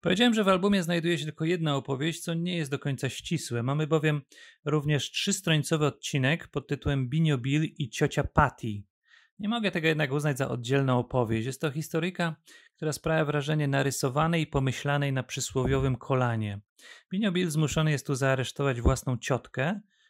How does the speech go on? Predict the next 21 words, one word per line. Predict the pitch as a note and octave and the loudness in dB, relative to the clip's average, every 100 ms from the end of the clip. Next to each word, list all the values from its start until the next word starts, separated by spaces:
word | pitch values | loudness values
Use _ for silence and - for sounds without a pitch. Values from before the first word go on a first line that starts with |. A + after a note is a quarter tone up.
| _ | _
która | _ F#3+ F3 D#3+ | _ -4 -2 -2
poszukiwana | - D#3+ - D3 C#3+ D3 C#3+ | 0 -2 0 -2 0 2 2
jest | B2 | 2
za | C3+ | 0
oszustwa, | C3 - D3+ - - D3 G3 G#3 - - - | -2 -2 -2 -2 -2 0 0 -4 -16 -14 -2
ale | G3+ | 0
na | F#3 | 2
szczęście | - F#3+ F#3 D#3+ | 2 0 2 -2
zdobywa | C#3+ C#3+ D3 D3 | 2 2 4 2
pieniądze | - D3+ D#3 D3+ C3+ C3 | 2 2 4 4 2 0
na | B2 | 0
zapłacenie | B2+ C3+ B2+ C#3 B2 | 0 -2 -2 -2 -2
kaucji | - C#3+ D3+ - F3+ | 2 2 2 -2 -6
po | - C#3+ | 0 -2
tym, | C#3 D#3+ | 0 -2
jak | C#3 A#2 | -2 -4
Dan | A2+ C3+ C#3+ | 2 4 4
odkrywa | C#3 - - C#3 C3+ | -2 -10 -6 -2 -2
w | - | 0
pobliżu | B2+ A#2+ B2+ B2+ | -2 -2 -2 2
ropę. | C3 B2 - A2+ | 4 2 0 -6